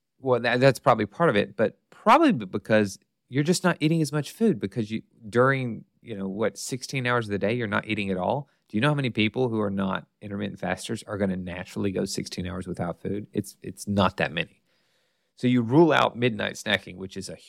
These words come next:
horrible idea for your sleep and your blood sugar. So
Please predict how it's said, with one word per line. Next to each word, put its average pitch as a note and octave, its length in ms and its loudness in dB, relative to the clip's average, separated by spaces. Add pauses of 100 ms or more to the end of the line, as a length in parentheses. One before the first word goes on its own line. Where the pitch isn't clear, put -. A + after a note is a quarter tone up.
horrible A2+ 580 4
idea F#2 340 -4
for F#2+ 140 -16
your F#2 140 -12
sleep F#2+ 340 -14 (140)
and F#2 200 -16
your F2+ 120 -18
blood E2+ 260 -18
sugar. - 340 -20 (1120)
So - 380 6